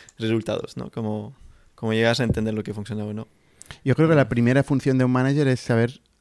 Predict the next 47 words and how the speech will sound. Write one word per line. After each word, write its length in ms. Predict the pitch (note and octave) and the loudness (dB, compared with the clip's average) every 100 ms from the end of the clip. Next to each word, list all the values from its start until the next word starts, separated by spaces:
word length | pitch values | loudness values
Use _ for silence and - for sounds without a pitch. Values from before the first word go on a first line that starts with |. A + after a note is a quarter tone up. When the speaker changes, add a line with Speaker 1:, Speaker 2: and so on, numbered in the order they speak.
| - | -4
Speaker 2:
a 100 | A2+ | 0
explicarle 460 | G#2 - A2 A2 A#2+ | 0 -2 0 2 2
a 40 | |
la 100 | A#2+ | 2
gente 240 | B2+ A#2+ | 0 -2
el 60 | C3 | 0
bien 120 | A#2 | 0
y 60 | G#2+ | -2
el 80 | F#2+ | -2
mal. 280 | E2 E2 - | -4 -6 -10
O 60 | A2 | -10
sea, 160 | G2 | -4
esto 220 | G2 - G#2 | -2 0 2
va, 200 | G#2 B2+ | 6 4
esto 260 | - - | 4 4
va, 220 | B2 F3+ - | 6 6 4
esto 180 | - B2 | 2 4
no 100 | G2+ | 6
va, 240 | F2 - _ _ _ | 4 -4 _ _ _
¿no? 180 | B2+ D3+ _ - - - | -8 -8 _ -20 -20 -20
Si 200 | - B2+ | -2 4
al 160 | B2 C#3 | 4 4
manager 380 | C3 C#3 A#2+ | 2 0 0
no 100 | A#2 | -4
sabe 220 | A#2 A#2 A#2 | -2 2 2
explicarlo, 680 | - A2+ B2+ C3 D#3+ A3+ _ _ _ | 0 0 2 2 2 0 _ _ _
difícilmente 500 | - A2 A2+ A2+ A2 | -8 -4 -2 -2 -2
los 100 | B2 | -2
equipos 260 | G#2+ G2 A2+ | -4 -6 -4
van 100 | A2+ | -2
a 80 | G2+ | -4
tener 220 | F#2+ F2+ | -4 -4
éxito, 400 | F2 - - - _ _ _ _ _ _ _ _ | -6 -10 -14 -14 _ _ _ _ _ _ _ _
¿no? 140 | - G#2+ | -10 -10
Y 200 | - A2+ - | -6 -6 -4
en 100 | A2+ | -2
nuestro 260 | A2 A#2 A#2 | -2 -4 -4
caso 420 | A#2 - D#3+ - - | -4 -2 -6 -6 -6
ponemos 260 | A#2+ B2 | -4 -2
mucho 220 | B2+ B2 | -4 -4
foco 180 | - B2 | -6 -2
en 60 | C3+ | 0
la 80 | B2 | 2
adopción, 500 | G#2 - G#2 E2 F2 | 0 -2 -4 -4 -10
en 220 | - G#2 G2 | -8 -4 -2
el 240 | F#2+ F#2 | -2 0
usage. 500 | G#2 F2+ - - - | 0 0 -8 -12 -18